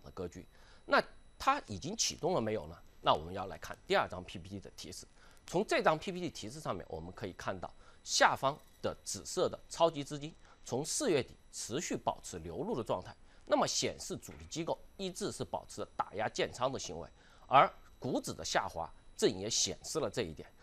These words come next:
那究竟它启动了吗？那我们要看看按部就班指标的提示。按部就班的指标线价线上穿红色的买入线，这就是它启动主升浪的标志。那做对股票来说的话，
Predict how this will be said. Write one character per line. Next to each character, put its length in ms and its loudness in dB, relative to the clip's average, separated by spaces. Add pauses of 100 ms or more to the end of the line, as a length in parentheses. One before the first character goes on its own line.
(220)
那 160 6
究 240 0
竟 120 0
它 140 -4
启 240 -6
动 160 -2
了 80 0
吗？ 180 -4 (140)
那 140 6
我 100 -2
们 80 -8
要 100 -4
看 200 -8
看 180 -14
按 180 4
部 80 -4
就 200 -2
班 260 0
指 160 -14
标 140 -4
的 80 -8
提 180 -14
示。 140 -12 (380)
按 180 8
部 100 6
就 160 4
班 220 4
的 80 -2
指 220 -14
标 220 2 (220)
线 320 0
价 160 -2
线 220 -6 (320)
上 280 4
穿 200 0
红 320 -8
色 240 4
的 120 -4 (360)
买 200 -2
入 140 -4
线， 180 -2 (240)
这 160 6
就 140 4
是 140 -6
它 160 -4
启 280 0
动 200 -6 (100)
主 180 -10
升 160 0
浪 160 4
的 80 -6
标 220 2
志。 160 -8 (360)
那 220 10 (600)
做 240 6
对 180 4
股 120 -14
票 260 4
来 140 -2
说 200 -2
的 60 -2
话， 160 -4